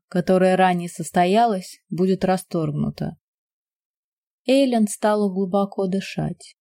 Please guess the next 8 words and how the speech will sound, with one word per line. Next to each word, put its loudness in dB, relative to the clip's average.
а 0
ее 2
идеальная 2
фарфоровая -2
кожа -2
стала 0
покрываться -2
пятнами. -6